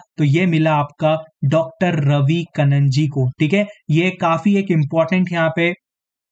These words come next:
हमारे हैं, असम से हैं ये basically, ठीक है। और, अ, ये एक ऑन्कोलॉजिस्ट हैं और ये जो कैंसर्स वगैरह के जो ट्रीटमेंट्स होते हैं उसमें काफी यहाँ पे प्रबल हैं ये। तो रवि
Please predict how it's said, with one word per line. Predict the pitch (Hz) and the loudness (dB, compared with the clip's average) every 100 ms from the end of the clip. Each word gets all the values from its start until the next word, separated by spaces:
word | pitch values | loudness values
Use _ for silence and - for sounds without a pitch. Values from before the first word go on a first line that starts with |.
| - 185 | -8 -2
हमारे | 151 147 160 | 0 2 0
हैं, | 170 175 190 | 0 -2 -2
असम | 151 135 151 160 | -4 -2 0 0
से | 175 175 | -2 -2
हैं | 165 | -2
ये | 170 180 - 147 | -2 -4 -2 -2
basically, | 143 156 156 165 185 _ _ | -2 -2 0 -2 -4 _ _
ठीक | 147 139 | -2 0
है। | 175 196 196 - _ - - | 0 -4 -8 -20 _ -20 -4
और, | 151 151 160 156 160 160 160 - _ - | 0 2 0 0 0 0 -4 -12 _ -8
अ, | 160 143 | -2 0
ये | 139 185 | 2 0
एक | 185 | -2
ऑन्कोलॉजिस्ट | 196 156 156 185 180 170 185 - | -2 0 0 0 0 0 -4 -2
हैं | 185 190 - - | -2 -2 -6 -6
और | 151 147 151 | -2 0 0
ये | 151 160 | 0 0
जो | 160 | 0
कैंसर्स | 170 165 156 147 190 190 | -2 -2 0 0 -2 -2
वगैरह | 175 160 170 | -4 -2 -2
के | 165 170 | -2 -2
जो | 170 | -4
ट्रीटमेंट्स | - 156 147 165 170 180 | -2 -2 -2 -2 -4 -4
होते | 170 170 | -6 -4
हैं | 170 | -6
उसमें | 156 - 165 160 | -6 -4 -6 -4
काफी | 185 160 190 | -4 -2 0
यहाँ | 175 | -2
पे | 160 165 | -2 -4
प्रबल | 160 147 160 180 | -2 0 2 0
हैं | 170 | 0
ये। | 165 185 - - - | 0 -2 -4 -12 -2
तो | 151 | 0
रवि | 147 151 | 2 2